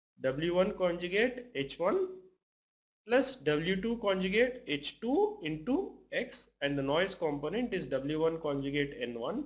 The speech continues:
plus W two conjugate N two. Now observe that the signal component can also be written as, the signal component can also be written as,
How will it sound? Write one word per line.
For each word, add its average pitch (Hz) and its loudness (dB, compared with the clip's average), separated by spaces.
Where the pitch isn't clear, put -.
plus 139 -4
W 117 -10
two 175 -12
conjugate 110 -8
N 190 -4
two. - -18
Now 240 4
observe 254 2
that 247 2
the 233 -2
signal 233 0
component 240 2
can 190 2
also 190 2
be 202 -2
written 170 -2
as, 151 -2
the 165 -4
signal 175 -4
component 185 0
can 160 -2
also 156 -4
be 170 -6
written 147 -2
as, 156 -6